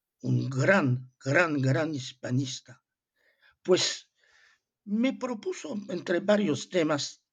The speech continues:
el de Llorente. Y tengo que confesar, sí, que si elegí el tema del Llorente fue por equivocación total mía. Yo creía que iba a encontrar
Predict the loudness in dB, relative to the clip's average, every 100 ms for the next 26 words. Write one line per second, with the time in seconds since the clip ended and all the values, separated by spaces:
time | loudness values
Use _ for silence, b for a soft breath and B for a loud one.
0 | _ _ 0 0 2 -2 -4 -10 -14 _
1 | _ _ _ _ _ _ _ _ _ _
2 | _ _ _ _ _ -4 -2 2 0 0
3 | -4 -4 0 0 0 -2 2 4 2 0
4 | -8 -8 -6 -6 -8 -6 -4 -4 -4 -4
5 | 0 2 0 0 -4 -6 _ _ _ _
6 | _ _ _ -6 -4 0 0 0 2 0
7 | 2 2 2 0 -2 -6 -12 -12 _ _
8 | _ -4 0 0 2 2 0 -2 0 2
9 | 2 0 0 0 0 -2 -2 -2 -6 -10
10 | -14 -20 _ _ _ _ _ _ _ _
11 | _ 0 0 2 0 2 2 2 -2 -4
12 | 0 0 0 0 0 0 -2 -2 -4 -4
13 | -4 -6 -10